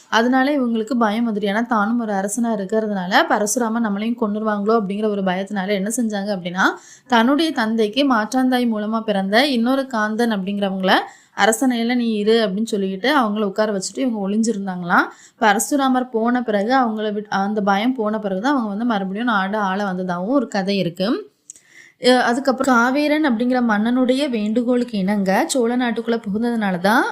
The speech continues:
அதுக்கு காவிரி அப்படிங்கிற பேர் வந்தது அப்படிங்கிற ஒரு கதையும் இருக்கு. இந்த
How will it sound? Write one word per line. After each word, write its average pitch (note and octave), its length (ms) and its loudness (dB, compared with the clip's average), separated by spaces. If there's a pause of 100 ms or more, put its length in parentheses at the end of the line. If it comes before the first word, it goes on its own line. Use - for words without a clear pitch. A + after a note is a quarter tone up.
(100)
அதுக்கு G#3+ 380 -6
காவிரி C4+ 600 2
அப்படிங்கிற A3+ 320 0
பேர் G#3+ 280 0
வந்தது G#3 400 2
அப்படிங்கிற G#3+ 440 0
ஒரு A3 200 0
கதையும் G3 420 -2
இருக்கு. F#3 460 0 (340)
இந்த D#4+ 440 2